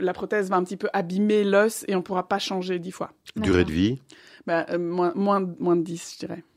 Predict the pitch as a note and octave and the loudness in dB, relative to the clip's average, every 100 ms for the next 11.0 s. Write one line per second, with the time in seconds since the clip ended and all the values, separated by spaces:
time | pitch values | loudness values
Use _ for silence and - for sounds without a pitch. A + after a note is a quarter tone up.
0 | - E2+ F#2+ F2 D#2 G3+ G3+ G2 C3+ - | -4 4 4 4 2 2 2 0 -4 -8
1 | - - - - - - G3 F3+ E3 - | -6 -6 -6 -14 -18 0 4 4 4 4
2 | A#3 A3 F#3+ F3+ F#3 G3 - _ _ - | 4 4 0 -4 0 0 0 _ _ -20
3 | - - - - A#3+ G#3+ G3 G#3 G3+ F#3+ | -20 -20 -20 -6 0 2 4 4 2 -2
4 | - - F#3 F#3 - F#3+ F#3 - F#3 F#3+ | -6 -10 -6 -6 -6 -8 -6 -6 -8 -8
5 | - F#3+ G3+ _ _ _ _ - - A3+ | -4 -4 -4 _ _ _ _ -10 0 0
6 | - G#3+ G#3+ F#3 F3+ G#3 - G#3+ G3+ G3 | 2 -2 2 4 6 4 2 -2 -2 -2
7 | G3 - G3 F#3 G#3 G#3+ - - - - | -4 0 -2 2 0 0 -12 -20 -18 -2
8 | F3+ E3 E3 - F3+ E3+ F3 G3+ F#3+ A#3 | 0 2 0 0 0 0 0 0 2 0
9 | G3+ - E3 F#3 F#3 D#3+ F#3+ F#3+ G3 F#3+ | 0 -2 -2 0 2 2 2 2 0 0
10 | - F#3+ F#3 F#3 G#3 G3+ - G3 F#3 | -6 -4 -4 -2 -4 -6 -2 4 4